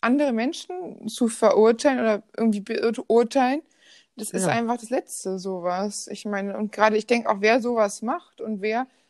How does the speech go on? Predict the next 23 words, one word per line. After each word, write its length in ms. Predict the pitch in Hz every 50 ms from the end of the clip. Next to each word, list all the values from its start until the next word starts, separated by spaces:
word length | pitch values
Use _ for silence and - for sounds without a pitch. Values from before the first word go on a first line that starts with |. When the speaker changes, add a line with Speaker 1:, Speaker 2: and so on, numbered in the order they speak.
| _ _ _ -
Speaker 1:
das 160 | 226 208 -
nötig 280 | 233 240 240 285 - -
hat 160 | 269 262 -
zu 160 | - - 233
haten 380 | 202 202 208 226 302 311 _ _ -
im 120 | 277 -
Internet, 380 | - 262 254 262 254 247 - -
der 140 | 226 214
hat 140 | 220 208 - -
selber 300 | 196 220 262 - 349 294 254 - - _ _ _ _ -
ein 80 | 208 208
pas-, 300 | - 214 208 - - -
massives 440 | 208 214 - - 254 240 277 262
Problem 440 | - _ - 214 190 202 226 226 214
mit 200 | 202 180 175 -
sich 360 | - 214 285 370 - - - _ _ _ _ _ _ - -
und 120 | - 220 208
hat 160 | 202 185 -
sich 220 | - 226 226 -
mal 100 | - 208
Hilfe 300 | 214 233 247 240 - 330
zu 220 | 320 - - 208 202
holen, 380 | 208 196 196 196 214 262 311